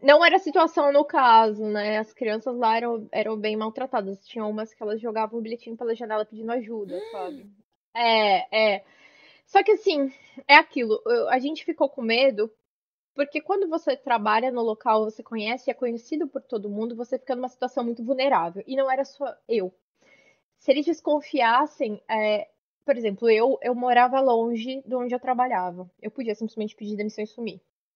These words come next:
Speaker 1: Podia. Mas as outras pessoas da minha equipe moravam, muitas delas moravam na região. Tinham família, tinham filhos, parentes, todo mundo sabia quem era.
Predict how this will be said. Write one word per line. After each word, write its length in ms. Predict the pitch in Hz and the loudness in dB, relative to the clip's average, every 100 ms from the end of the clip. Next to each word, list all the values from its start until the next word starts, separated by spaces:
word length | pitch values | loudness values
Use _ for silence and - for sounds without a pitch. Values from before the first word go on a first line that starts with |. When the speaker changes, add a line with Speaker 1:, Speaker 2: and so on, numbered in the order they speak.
| _ | _
Speaker 1:
Podia. 360 | 220 196 180 190 _ _ _ _ | -12 -10 -10 -12 _ _ _ _
Mas 380 | 226 226 226 _ _ - | 0 0 -2 _ _ -2
as 140 | 240 | 0
outras 340 | 240 269 320 302 | 0 0 -4 -2
pessoas 360 | 277 277 247 | -4 -2 -4
da 100 | 233 | -2
minha 140 | 233 214 | -4 -4
equipe 400 | 214 254 294 269 | -6 -10 -6 -6
moravam, 440 | 240 233 233 226 | -4 0 0 -2
muitas 280 | 220 269 285 | -6 -4 -2
delas 160 | 247 226 | -2 -4
moravam 260 | 247 240 | -4 -4
na 80 | 240 | -2
região. 420 | 233 196 196 185 185 _ | -4 -4 -8 -12 -14 _
Tinham 180 | - 233 | -10 -8
família, 500 | - 254 240 220 196 | -4 -4 -2 -6 -6
tinham 180 | 226 | -10
filhos, 500 | 220 - 202 185 _ _ _ _ _ _ _ _ _ | -12 -10 -12 -12 _ _ _ _ _ _ _ _ _
parentes, 600 | 240 247 233 196 - _ | 2 4 0 -6 -14 _
todo 160 | 240 | -6
mundo 100 | 226 | -6
sabia 200 | 240 226 | -8 -6
quem 240 | 208 208 180 | -6 -6 -6
era. 200 | 160 | -8